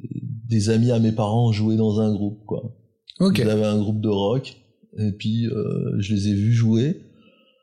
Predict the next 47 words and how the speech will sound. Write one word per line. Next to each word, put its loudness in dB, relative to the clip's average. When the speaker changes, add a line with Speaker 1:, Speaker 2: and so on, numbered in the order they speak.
Speaker 1:
Et -16
j'ai -10
fait, « -8
Ouais, -10
mais -12
c'est -12
génial 2
et 2
tout. » -2
Euh, -2
du 0
coup, 0
j'étais -2
scotché 0
devant 2
eux. 0
Et 0
puis, -2
j'ai -2
dit, « 0
Mais 4
moi, 2
je 0
veux -2
une 2
guitare -2
à 0
Noël, -2
quoi. » -14
Et -16
puis, -14
c'est -4
la 2
guitare, -2
finalement, 0
qui -4
m'a 0
amené 0
vers -2
la -2
musique, -2
à -4
m'intéresser -2
au -2
rock, -4
au 0
blues, -2